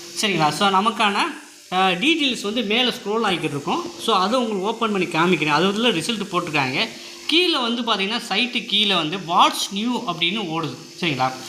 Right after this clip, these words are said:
இந்த "What's new-ல" தான் அந்த இது கொடுத்துருக்காங்க. So, அதுவுமே உங்களுக்கு இப்போ ஓ-, அது ஸ்க்ரோல் ஆகிட்டே இருக்கு. அது மெதுவா நம்ம ஓப்பன் பண்ணி பார்க்கும்போதே தெரியும்.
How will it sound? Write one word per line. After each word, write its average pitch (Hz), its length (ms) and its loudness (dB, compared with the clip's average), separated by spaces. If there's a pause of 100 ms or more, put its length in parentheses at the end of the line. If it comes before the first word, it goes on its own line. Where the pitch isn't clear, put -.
(220)
இந்த 160 260 0
"What's 233 380 4
new-ல" 220 380 2
தான் 247 320 -2
அந்த 185 220 2
இது 190 140 0
கொடுத்துருக்காங்க. 170 640 -4 (500)
So, 214 140 0
அதுவுமே 262 480 2
உங்களுக்கு 196 280 0
இப்போ 190 140 -2
ஓ-, 156 380 0 (200)
அது 165 160 2
ஸ்க்ரோல் 214 400 -2
ஆகிட்டே 214 340 0
இருக்கு. 180 300 -2
அது 175 160 0 (420)
மெதுவா 214 260 0
நம்ம 190 180 -2
ஓப்பன் 180 240 -6
பண்ணி 175 160 -2
பார்க்கும்போதே 160 480 -2
தெரியும். 143 300 -2